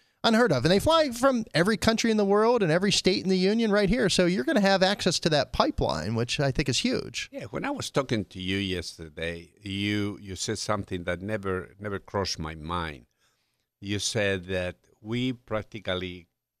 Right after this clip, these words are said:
Speaker 2: create or develop the initial stage of, uh, um, touristic medicine.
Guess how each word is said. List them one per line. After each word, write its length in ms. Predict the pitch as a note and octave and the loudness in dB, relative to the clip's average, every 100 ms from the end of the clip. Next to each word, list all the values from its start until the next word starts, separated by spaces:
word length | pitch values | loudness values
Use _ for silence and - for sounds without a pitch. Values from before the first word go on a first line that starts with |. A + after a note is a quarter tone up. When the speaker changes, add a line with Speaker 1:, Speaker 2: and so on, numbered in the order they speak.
| - | -20
Speaker 2:
create 560 | - B2 A2 F#2+ F#2 - | -10 -4 0 0 -2 -6
or 100 | F#2+ | -12
develop 680 | E2+ F2+ F#2+ F#2+ F#2 - E2 | -10 -8 -4 -2 -2 -6 -10
the 80 | F2 | -8
initial 460 | F2 F#2+ - F2+ | -6 -6 -6 -6
stage 580 | D#2+ - F2+ F2 E2+ - | -8 -10 -4 -4 -6 -10
of, 160 | E2 D2+ _ | -14 -16 _
uh, 360 | E2 D#2+ D#2+ D#2 - _ _ _ _ _ _ | -6 -4 -2 -6 -10 _ _ _ _ _ _
um, 760 | E2 E2 E2 D#2+ D2+ C#2+ B1+ _ _ _ _ _ _ _ _ _ - | -12 -10 -10 -12 -16 -18 -20 _ _ _ _ _ _ _ _ _ -6
touristic 840 | A2 F#2+ - - - - - - | -2 -2 -4 -10 -16 -16 -14 -10
medicine. 500 | F#2 G#2 F#2 - - | -6 -6 -6 -10 -14